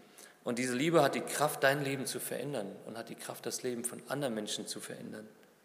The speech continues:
Was hat das Ganze jetzt mit Weihnachten zu tun? Ich denke, du kannst eine Entscheidung treffen. Ich möchte mit meinem Leben Gott Freude bereiten. Ich möchte die Liebe, die ich empfangen habe,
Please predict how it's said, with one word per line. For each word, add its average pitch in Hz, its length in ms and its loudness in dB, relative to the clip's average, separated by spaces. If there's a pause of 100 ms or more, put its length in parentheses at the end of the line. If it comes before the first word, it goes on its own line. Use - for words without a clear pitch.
(1300)
Was 127 140 6
hat 147 100 10
das 135 160 8
Ganze 151 260 10
jetzt 135 140 6
mit 110 120 2
Weihnachten 156 400 10
zu - 120 2
tun? 180 400 2 (1600)
Ich - 60 -20
denke, 135 200 2
du 120 80 2
kannst 139 340 4
eine 117 180 8
Entscheidung 120 580 8
treffen. 135 420 2 (1900)
Ich - 220 -2
möchte 156 680 6
mit 117 160 0
meinem 131 440 8
Leben 123 400 2 (320)
Gott 151 280 6
Freude 151 420 8
bereiten. 104 480 0 (560)
Ich - 120 -8
möchte 139 280 4
die 135 200 2
Liebe, 160 300 2
die 117 180 2
ich - 140 -2
empfangen 135 520 0
habe, 107 380 0